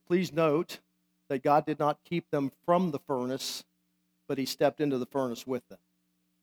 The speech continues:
and delivered them. And so it's not that God always keeps you out of the furnace. God doesn't always keep you out of the valley, but he always has promised to be with you in the furnace, in the valley, as he takes that journey with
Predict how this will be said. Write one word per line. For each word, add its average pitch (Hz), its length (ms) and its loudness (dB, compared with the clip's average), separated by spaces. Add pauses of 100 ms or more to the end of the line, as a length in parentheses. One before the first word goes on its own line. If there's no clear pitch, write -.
(480)
and 123 120 -4
delivered 120 380 -6
them. 92 100 -20 (920)
And 127 140 -4
so 139 280 2
it's 135 160 -2
not 160 240 4
that 175 120 -8
God 156 200 6
always 160 460 2
keeps - 340 -6
you 147 200 -2
out 160 280 4
of 143 160 -2
the 139 160 -6
furnace. 131 540 -4 (520)
God 135 140 4
doesn't 160 220 0
always 151 220 2
keep - 280 -6
you 160 160 0
out 165 260 6
of 160 80 -4
the 143 80 -6
valley, 127 500 0 (300)
but 135 100 -2
he 139 80 0
always 143 300 4
has 131 180 -2
promised 143 720 -2
to 143 60 -10
be 127 140 -6
with 147 280 -2
you 120 260 -6 (400)
in 180 180 4
the 160 80 2
furnace, 131 500 -4
in 165 220 0
the 156 60 2
valley, 117 480 -4 (420)
as 127 160 -2
he 139 100 -4
takes 143 280 -2
that 131 200 -2
journey 139 340 -2
with 135 220 0